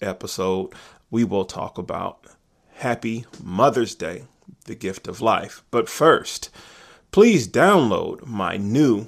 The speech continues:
Shelter in Place Body Weight Workout ebook. It is free if you visit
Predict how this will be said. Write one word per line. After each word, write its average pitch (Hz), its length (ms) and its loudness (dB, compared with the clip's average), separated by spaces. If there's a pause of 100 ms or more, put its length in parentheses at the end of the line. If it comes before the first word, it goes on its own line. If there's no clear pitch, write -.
Shelter 180 500 2
in - 220 -4
Place 90 460 -10 (160)
Body 135 300 4
Weight 92 440 -4 (340)
Workout 98 680 -2 (100)
ebook. 127 480 -2 (120)
It 147 160 -6
is 113 240 -4
free 170 480 0
if - 280 -12
you 104 200 -8
visit 104 480 -6